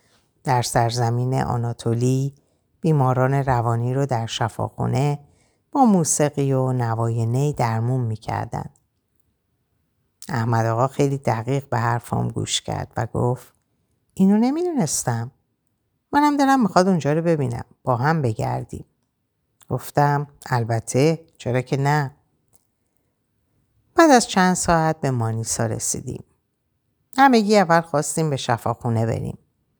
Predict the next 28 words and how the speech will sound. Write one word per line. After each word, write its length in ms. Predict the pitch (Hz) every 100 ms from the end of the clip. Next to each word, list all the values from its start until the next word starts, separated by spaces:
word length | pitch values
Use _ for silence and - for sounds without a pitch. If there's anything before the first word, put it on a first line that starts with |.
| _ _ _
بعد 240 | 220 214 202
به 100 | 170
موزه 400 | 135 123 117 127
رفتیم. 480 | 110 - - 131 123 _ _ _ _ _ _ _ _ _
البته 400 | 226 220 202 226
اینجا 400 | 208 175 147 151
فقط 360 | - 127 127 135
یک 220 | 151 -
شفاخونه 640 | 139 127 113 - 113 120
نبود. 500 | 143 151 127 - - _ _ _ _ _ _ -
بستری 540 | 120 - - 113 127
برای 460 | 131 117 120 120 123
تعلیم 580 | - 135 135 120 120 127
پزشکان 720 | - 113 123 - - 123 139
جوان 420 | 131 110 127 147
هم 280 | 147 147 135
بود. 300 | 123 107 - _ _ _ _ _ _ _ _ _ -
اما 220 | 349 269
در 220 | 220 165
طول 320 | - 180 175
سال 420 | 180 - 180 170
این 240 | 156 165 143
بنا 280 | 120 120 131
آسیب 520 | 117 107 - 131 -
دید 180 | 131 131
و 60 |
فرو 360 | 123 - 107 113
ریخت 380 | 107 - -